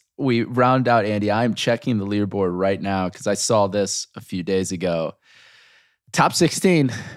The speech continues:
make the finals for New Club, Club Championship in Atlanta, November fourth, two days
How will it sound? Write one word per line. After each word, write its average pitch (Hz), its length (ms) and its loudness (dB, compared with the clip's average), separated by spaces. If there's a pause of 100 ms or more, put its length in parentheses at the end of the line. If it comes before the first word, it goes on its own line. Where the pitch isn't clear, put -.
(120)
make 120 240 2
the 123 80 -2
finals 113 460 2
for - 140 -4
New 98 140 2
Club, 92 360 -6 (140)
Club 90 200 -8
Championship 92 720 -6
in 90 60 -6
Atlanta, 85 600 -8 (120)
November 98 340 -2
fourth, 98 380 0
two 208 180 2
days 127 420 0